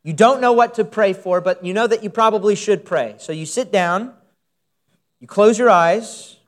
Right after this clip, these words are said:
you try to form a, form a word, you try to form a thought, and you come up short. You're perplexed. You just shake your head. You don't even know where to begin. You're at a loss. Meanwhile,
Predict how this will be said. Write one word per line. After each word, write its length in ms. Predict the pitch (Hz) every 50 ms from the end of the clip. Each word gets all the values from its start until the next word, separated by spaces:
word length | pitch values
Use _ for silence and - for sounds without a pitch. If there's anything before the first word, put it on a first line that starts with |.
| _ _ _ _ _ _ _ _ _ _ _ _
you 60 | _ -
try 240 | - - 214 214
to 80 | 220 240
form 240 | 226 - 233 233 226
a, 160 | 226 220 220
form 320 | - _ - 208 220 214
a 60 | 208 196
word, 640 | 170 160 185 202 185 180 175 185 208 220 190 160
you 40 | 147
try 200 | - - 185 196
to 80 | 208
form 420 | 196 208 - 214 208 208 202 196 185 _ _ _ _ -
a 80 | - 160
thought, 760 | - - - - - 247 220 190 170 180 175 - - - - _ _ _ _ _ _ _ _ _ _ _ _ _ _ -
and 340 | 165 165 170 165 160 - - _ _ _ _ _ _ _ _ -
you 100 | 165 151
come 260 | 156 - 202 190 185
up 140 | 180 185 -
short. 460 | - - 156 123 98 - _ _ _ _ _ _ _ _ _ _ _ _ _ _ _ _ _ _ _ _ _ _ _ _ -
You're 80 | 139 131
perplexed. 600 | _ - 156 - _ - 185 131 - - - -
You 60 | 160
just 180 | 139 151 156 -
shake 260 | - - 196 180 -
your 80 | 185 170
head. 240 | 170 165 135 113 113
You 80 | 139 160
don't 140 | 185 185
even 180 | 190 175 190 185
know 120 | 180 175
where 140 | 175 170 170
to 60 | 160
begin. 320 | 139 139 135 120 127 117 101 _ _ _ _ _ _ _ -
You're 100 | 139 156
at 80 | 156
a 40 | 156
loss. 580 | 151 143 131 117 98 - - - - - - _ _ _ _ _ _ _ _ _ _ _ _ _ _ _ _ _ _ _ _ _ _ _ _ _ _ _ _ _ _ _ _ _ _
Meanwhile, 840 | - 143 185 233 262 240 202 160 156 131 131 131 131 147 196 240 233